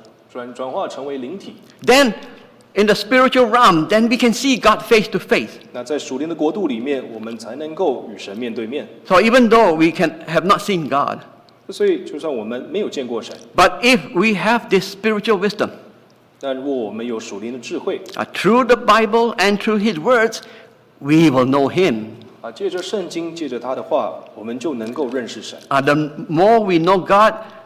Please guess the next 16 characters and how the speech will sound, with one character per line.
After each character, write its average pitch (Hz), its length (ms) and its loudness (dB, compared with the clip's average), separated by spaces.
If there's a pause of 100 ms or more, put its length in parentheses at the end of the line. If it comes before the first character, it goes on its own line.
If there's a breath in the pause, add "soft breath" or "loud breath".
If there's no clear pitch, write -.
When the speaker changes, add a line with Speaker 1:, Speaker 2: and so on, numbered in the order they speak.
Speaker 2:
the 147 80 2
firmer 240 680 6
our 160 240 8
foundation 170 960 6
of 139 120 2
faith 156 340 2
will 135 180 0
be. 117 340 -4 (240)
Speaker 1:
我 120 80 -12
们 139 80 -12
今 156 120 -8
天 170 140 -6
越 196 140 0
认 196 240 2
识 165 140 -6
神， 113 280 -8